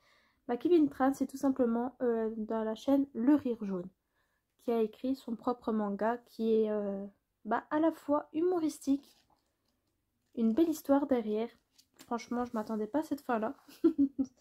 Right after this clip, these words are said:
si je pourrais avoir mon avis. Et dans ce manga-là, euh, bah, vous pouvez, euh, tout simplement, euh, apprendre quelques petits tips, euh, du manga. Euh,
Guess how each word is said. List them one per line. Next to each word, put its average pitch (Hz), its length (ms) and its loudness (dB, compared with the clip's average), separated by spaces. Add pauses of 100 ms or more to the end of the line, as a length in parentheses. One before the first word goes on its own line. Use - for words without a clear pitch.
(480)
si - 140 -12
je - 120 -14
pourrais 233 220 -4
avoir 226 180 2
mon 220 120 -2
avis. 220 400 -4
Et 226 100 -2
dans 262 160 2
ce - 160 -4
manga-là, 240 500 0 (160)
euh, 208 560 -4 (140)
bah, 220 80 -4
vous 214 80 -2
pouvez, 226 680 -4
euh, 190 280 -10 (480)
tout 320 140 6
simplement, 254 840 -2
euh, 220 160 -2
apprendre 233 500 -6
quelques 269 400 0
petits 233 220 -8
tips, - 540 -8 (1400)
euh, 214 580 -4
du 220 220 -8
manga. 226 760 0
Euh, 196 340 -6